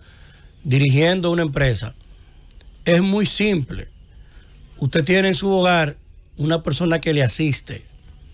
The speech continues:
la nana, por ejemplo, el encargado de tal o cual área,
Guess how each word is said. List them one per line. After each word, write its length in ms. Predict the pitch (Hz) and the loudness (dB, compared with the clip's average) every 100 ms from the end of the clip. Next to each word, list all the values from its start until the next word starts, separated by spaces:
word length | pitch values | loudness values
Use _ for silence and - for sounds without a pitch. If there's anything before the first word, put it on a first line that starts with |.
| - - - | -20 -18 -6
la 180 | 120 | -2
nana, 360 | 104 156 160 135 | 0 2 2 -2
por 140 | 131 | -4
ejemplo, 640 | 120 123 170 156 135 123 131 - - - - - | 0 2 2 0 -2 -4 -6 -16 -20 -20 -20 -6
el 200 | 156 131 | 0 0
encargado 600 | 135 127 127 147 160 147 | 0 0 2 2 2 0
de 100 | 139 | 0
tal 240 | 143 151 | 0 0
o 100 | 143 | -2
cual 220 | 131 143 | -2 0
área, 420 | 147 170 151 131 | 2 2 0 -4